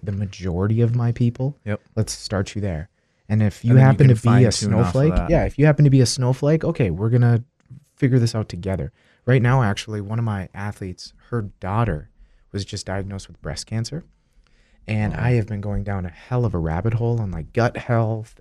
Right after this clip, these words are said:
Speaker 1: and inflammation in the body and how, you know, if we can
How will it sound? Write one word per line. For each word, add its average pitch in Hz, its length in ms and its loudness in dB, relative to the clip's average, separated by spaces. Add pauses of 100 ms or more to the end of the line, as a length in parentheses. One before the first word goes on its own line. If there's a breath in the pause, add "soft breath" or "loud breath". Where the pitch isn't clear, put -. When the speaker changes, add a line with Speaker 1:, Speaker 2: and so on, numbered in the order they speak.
Speaker 1:
and 98 580 -8 (380)
inflammation 127 600 4
in 113 80 -2
the 110 60 -2
body 101 420 0
and 98 120 -4
how, 98 520 -4 (840)
you 113 80 0
know, 104 80 2
if 101 100 -4
we 123 80 0
can 95 240 -4